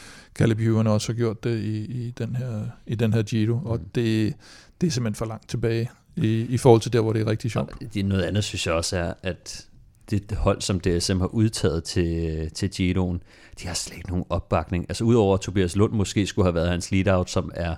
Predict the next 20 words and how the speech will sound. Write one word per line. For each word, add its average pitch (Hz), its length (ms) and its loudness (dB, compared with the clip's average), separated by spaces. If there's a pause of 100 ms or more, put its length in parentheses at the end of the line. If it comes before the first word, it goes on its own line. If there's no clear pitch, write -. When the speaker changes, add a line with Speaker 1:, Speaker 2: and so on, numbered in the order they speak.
(180)
Speaker 1:
Mm. 110 80 0
Speaker 2:
kan 117 120 0
man 95 100 -4
sige, 87 120 -2
den 92 140 2
her 95 180 2
unge 98 200 0
sprinter, 95 420 0
som 95 160 -2
måske 85 280 -4
ikke 101 360 0 (460)
helt 131 360 2
ved, 101 140 6
hvordan 90 280 2
man 95 100 4
skal 92 120 -4
køre 92 160 2
et 87 80 -2
godt 90 200 2
lead-out. 90 420 2